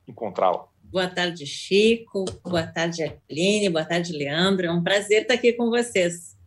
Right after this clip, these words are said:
Speaker 1: Hoje nós vamos falar de Miss Bumbum, de futuro de André Surak, de muitas emoções. Temos aqui duas gerações de vice Miss Bumbum.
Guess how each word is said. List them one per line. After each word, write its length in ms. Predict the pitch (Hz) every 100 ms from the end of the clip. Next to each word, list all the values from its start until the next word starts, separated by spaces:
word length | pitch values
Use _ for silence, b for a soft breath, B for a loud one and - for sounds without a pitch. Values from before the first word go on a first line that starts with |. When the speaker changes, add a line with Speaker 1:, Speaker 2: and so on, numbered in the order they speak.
| _ _ _ _ _ _
Speaker 1:
Hoje 280 | - 156 175
nós 200 | 170 139
vamos 260 | 123 139 131
falar 500 | 131 113 101 80 - _ _
de 240 | - 107 104
Miss 240 | 123 127
Bumbum, 680 | 120 107 92 110 143 156 147 _ _ _ _
de 300 | - 113 98
futuro 720 | - - - _ 160 151 135
de 100 | 123
André 280 | 113 113 110
Surak, 680 | - 90 95 120 117 - _ - - - - _ _ -
de 140 | 117
muitas 480 | 117 160 180 131 113
emoções. 500 | 110 92 - 156 151
Temos 380 | - 175 160 135
aqui 180 | -
duas 320 | 170 196 262 180
gerações 680 | 170 151 104 - 165 160 -
de 80 |
vice 480 | 110 107 190 - 156
Miss 160 | 143 123
Bumbum. 440 | 117 101 92 131